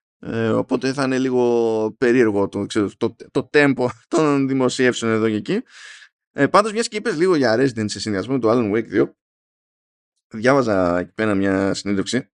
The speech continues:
και λέγανε οι τύποι, φορά παρτίδα, ότι ένας λόγος που καταφέρνουμε, τέλος πάντων, καταφέραμε να βρούμε χρηματοδότηση για το Alan Wake δύο, είναι ότι έδωσε, ε,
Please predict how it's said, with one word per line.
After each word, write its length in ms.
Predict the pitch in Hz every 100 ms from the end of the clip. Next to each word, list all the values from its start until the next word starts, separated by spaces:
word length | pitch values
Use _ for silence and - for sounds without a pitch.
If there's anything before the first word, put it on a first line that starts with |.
| _ _
και 680 | 120 117 107 104 101 101 - 104 73 92 85 90 _ _ _ -
λέγανε 340 | 127 147 127
οι 60 | 107
τύποι, 300 | 123 - 139 _ _ _ _ _ _ _ _ _ _
φορά 220 | 147 151
παρτίδα, 520 | 123 127 135 113 -
ότι 560 | - 110 123 120 107 104
ένας 240 | 135 143
λόγος 340 | 135 151 139 -
που 840 | 120 107 104 98 95 95 92 90 90
καταφέρνουμε, 580 | 107 92 - 131 127
τέλος 240 | 110 117 110
πάντων, 600 | 120 117 104 95 90 90
καταφέραμε 500 | 107 98 113 123 113
να 100 | 107
βρούμε 180 | 117 120
χρηματοδότηση 600 | 117 98 101 120 120 101
για 20 |
το 100 | 90
Alan 220 | 110 107 104
Wake 80 | 110
δύο, 340 | 87 101 151 _ _ - - _ _ _
είναι 640 | - 127 151 170 160 151 147
ότι 960 | 131 127 131 123 120 117 113 113 113 -
έδωσε, 420 | 135 147 156 160 147 139 123 113 107 104 98 98 87 92 67 - _ _ -
ε, 320 | 110 104